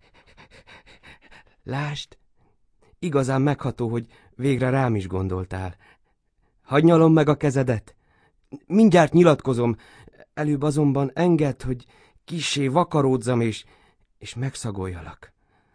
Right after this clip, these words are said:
Én szagolok, te csak látsz. Én főképp az orrommal veszek tudomást a világról, te a szemeddel. Én, én azt mondom róla, hogy rossz szagú, te azt, hogy csúnya.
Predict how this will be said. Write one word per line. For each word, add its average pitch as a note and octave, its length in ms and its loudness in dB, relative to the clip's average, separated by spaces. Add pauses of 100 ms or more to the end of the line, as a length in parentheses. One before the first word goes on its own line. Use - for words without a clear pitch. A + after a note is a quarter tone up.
(400)
Én E3 240 -2
szagolok, D#3 680 0 (380)
te D#3+ 120 -2
csak D3+ 180 -4
látsz. G#2 520 -2 (720)
Én E3 240 -4
főképp F#3+ 480 -2
az E3 200 -2
orrommal C#3+ 540 2
veszek A#2 280 -6
tudomást A2+ 520 -2
a G#2 60 -6
világról, G2+ 640 -4 (720)
te D#3 160 -6
a C3 40 -8
szemeddel. F#2 600 -12 (960)
Én, F#3 240 0 (400)
én E3 180 -4
azt A3+ 180 -6
mondom D#3+ 280 2
róla, E3 240 2
hogy C3 200 0 (360)
rossz D#3 380 0
szagú, F#3+ 400 2 (960)
te G3+ 160 6
azt, F#3 180 4
hogy C#3+ 220 -2 (420)
csúnya. G2 540 0